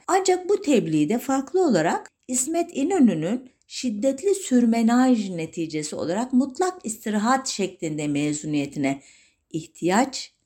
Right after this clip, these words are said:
hissedildiğinden bahis ile tedavisini bitirmek için bir buçuk ay müddetle izin verildiği belirtiliyor. Şiddetli sürmenaj, yorgunluktan olan zihni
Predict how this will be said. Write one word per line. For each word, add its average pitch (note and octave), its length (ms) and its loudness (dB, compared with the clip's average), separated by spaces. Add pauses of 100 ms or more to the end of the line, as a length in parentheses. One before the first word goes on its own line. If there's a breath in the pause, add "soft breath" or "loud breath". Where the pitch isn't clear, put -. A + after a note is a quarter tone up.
(180)
hissedildiğinden B2 1000 -4
bahis G3+ 340 0
ile F#3+ 340 -2 (540)
tedavisini A#3 840 2
bitirmek B3 580 2
için G#3 300 0
bir E3 200 2
buçuk - 300 -12
ay C#3 200 -6 (600)
müddetle D#3+ 580 -4
izin F3 380 2
verildiği A#2+ 680 -2
belirtiliyor. B2 760 -4 (180)
Şiddetli F3 580 -2
sürmenaj, F3 1040 -2
yorgunluktan D3+ 720 -8
olan E3 500 -4 (400 soft breath)
zihni D#3+ 760 -2